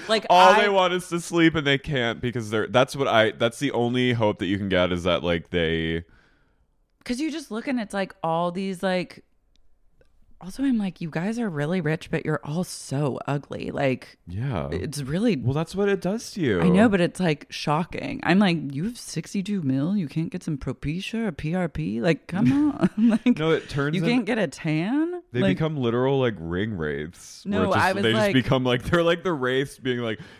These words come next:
Speaker 2: making that horse noise in Lord of the Rings, like, "Ah!" Like, that's what you become.
Speaker 1: Yeah, I was just like, "You're the crypt keeper, honey." Like
Speaker 2: That's what happens when you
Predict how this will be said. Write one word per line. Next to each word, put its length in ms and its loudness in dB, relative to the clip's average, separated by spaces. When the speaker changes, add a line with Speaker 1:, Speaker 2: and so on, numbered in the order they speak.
Speaker 2:
making 240 0
that 180 0
horse 360 -2
noise 380 -2
in 160 -6
Lord 160 0
of 60 0
the 60 0
Rings, 240 -4
like, 200 -6
"Ah!" 1400 -2
Like, 100 -4
that's 240 0
what 140 -2
you 100 -2
become. 560 2
Speaker 1:
Yeah, 280 -6
I 180 -4
was 240 -10
just 180 -10
like, 260 -4
"You're 180 -2
the 100 -2
crypt 460 -6
keeper, 340 0
honey." 420 0
Like 600 0
Speaker 2:
That's 160 -2
what 100 2
happens 300 2
when 120 4
you 320 0